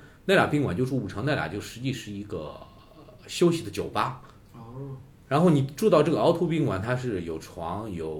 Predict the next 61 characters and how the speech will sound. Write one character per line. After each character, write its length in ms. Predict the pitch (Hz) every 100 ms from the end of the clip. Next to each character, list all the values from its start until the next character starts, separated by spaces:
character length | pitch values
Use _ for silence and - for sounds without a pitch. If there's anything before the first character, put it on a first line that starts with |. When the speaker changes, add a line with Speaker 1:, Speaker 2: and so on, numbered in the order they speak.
| 80
Speaker 1:
卫 100 | 110
生 180 | 123 110
间， 400 | 117 113 120 120 - - - -
还 120 | - 101
能 120 | 117
洗 260 | - 107
澡， 160 | 107 76
还 160 | 69 92
给 80 |
你 60 | 95
提 180 | - 98
供 140 | 98
早 160 | 92 90
晚 180 | 87 71
餐。 200 | - 139
Speaker 2:
可 40 |
能 120 | 147
就 40 | 185
是 80 |
专 160 | 170 175
门 140 | 170
给 80 | 165
那 80 | 127
些 80 | 131
中 260 | 156 143
转。 160 | 139 139
Speaker 1:
哎， 100 | 135
就 120 | -
中 220 | 175 190
转 180 | 147 92
的， 80 | 90
Speaker 2:
对。 80 | 104
Speaker 1:
专 160 | 160
门 160 | 147 151
早 180 | 156 85
上 220 | 101 92
专 220 | - 139
车。 120 | 139 143
Speaker 2:
但 80 | 143
好 100 | 151
像 140 | 220
你 40 |
之 140 | 170 208
前 100 | 214
说 140 | 214
的 80 | 214
是 60 | 214
挺 240 | - -
贵 280 | - 233 147
的， 60 |
是 60 | 107
吧？ 140 | 113 -
Speaker 1:
一 300 | 151 151 135
千， 840 | - - 139 139 139 139 135 131 - - -
一 100 | 165
千 240 | 147 156 156
几。 280 | - 151 - - - - - - - - - - - - - - - - - - -
刷 240 | - 151
了 80 | 135
二 200 | 113 -
百。 440 | 92 82 78 -